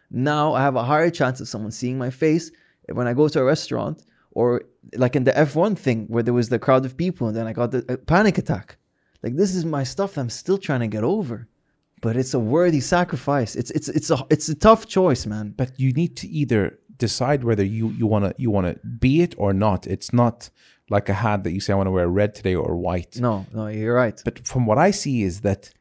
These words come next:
Speaker 2: you're in
Speaker 1: I
Speaker 2: it,
Speaker 1: think
Speaker 2: and if
Speaker 1: I've
Speaker 2: you're gonna be
Speaker 1: decided.
Speaker 2: in it, screw mediocrity.
Speaker 1: Yeah.
Speaker 2: Go for it in all your, your glory. The Jim Carrey, uh, famous quote, "Risk being seen in all your glory.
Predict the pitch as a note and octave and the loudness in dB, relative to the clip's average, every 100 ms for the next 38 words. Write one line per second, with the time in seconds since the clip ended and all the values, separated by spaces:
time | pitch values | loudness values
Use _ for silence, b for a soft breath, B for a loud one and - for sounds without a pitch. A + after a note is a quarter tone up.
0 | _ _ _ _ A2+ G2+ B2+ F3 - A#2 | _ _ _ _ 0 4 6 4 2 2
1 | A2+ C#3+ D#3+ D#3+ B2+ B2 - C3+ F3+ - | 6 6 6 4 6 2 4 2 2 -2
2 | - _ _ _ _ _ - - - _ | -14 _ _ _ _ _ -20 -20 -20 _
3 | _ _ _ _ _ _ _ _ - - | _ _ _ _ _ _ _ _ -12 -12
4 | - C#3 D#3 G3 D#3 B2 A#2 C3 - A#2+ | -2 6 8 8 8 8 8 6 4 -2
5 | - - - _ _ A2 G2+ A#2+ - _ | -2 -10 -12 _ _ -10 -10 -12 -20 _
6 | _ _ _ _ - D3+ A3+ - A#2 F2 | _ _ _ _ 8 8 8 6 6 6
7 | - C#3+ C3 - - C3 F3 F#3+ F#3 C#3+ | 2 2 2 2 -2 4 6 8 6 6
8 | C#3 - - _ C#3+ B2 B2+ A#2+ B2+ F#3 | 4 2 -6 _ -6 8 8 10 4 4
9 | C#3 - - B2+ A#2+ D3+ D3+ C#3 D#3 C#3+ | 2 -2 -6 -2 4 6 6 6 6 6
10 | C3 B2 - _ _ _ _ _ - G#2+ | 6 4 -2 _ _ _ _ _ 2 6
11 | G2+ F#2+ F#2+ - - C#3+ C3+ B2 - D#3 | 6 6 4 2 6 8 10 6 8 8
12 | A2+ - - _ _ A2+ B2+ E3+ - B2+ | 8 2 -16 _ _ 6 8 8 6 0
13 | B2 B2+ B2+ A#2+ - D3+ C#3 A2+ A#2+ C#3+ | 2 4 4 2 2 6 6 6 6 4
14 | C#3 B2+ A2+ B2 B2+ F2+ - | 6 4 4 4 6 2 -2